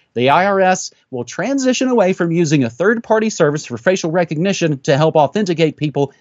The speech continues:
creating new online accounts. That is the quote, according to their news release. Senator Ron Wyden, the Democrat from Oregon, who I have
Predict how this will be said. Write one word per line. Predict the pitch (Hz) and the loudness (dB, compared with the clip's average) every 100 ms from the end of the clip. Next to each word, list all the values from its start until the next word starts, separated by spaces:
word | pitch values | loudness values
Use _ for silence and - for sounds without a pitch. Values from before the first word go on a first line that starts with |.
| _ | _
creating | - 156 170 165 156 | -4 0 2 2 2
new | 151 196 | 4 4
online | 214 175 180 180 165 175 | 4 4 2 4 2 2
accounts. | 170 165 139 127 | -2 -2 -2 -4
That | - 143 | -2 -2
is | 175 | -2
the | 170 | -10
quote, | - 170 156 - _ _ - | -4 -2 -2 -6 _ _ -14
according | 123 147 139 | 0 0 2
to | 151 | 0
their | 143 143 | 0 2
news | 170 160 | 0 0
release. | 123 104 87 - - - _ _ _ | 0 0 -2 -6 -12 -18 _ _ _
Senator | - - 170 165 165 | -12 -4 -2 2 2
Ron | 160 175 170 | 4 4 4
Wyden, | 170 143 101 90 | 4 2 0 -4
the | 131 | -2
Democrat | 143 175 170 175 156 | 0 0 0 0 0
from | 175 160 | -2 0
Oregon, | 147 139 143 | 0 0 0
who | 143 139 | 0 0
I | 139 139 | 2 0
have | 131 | -2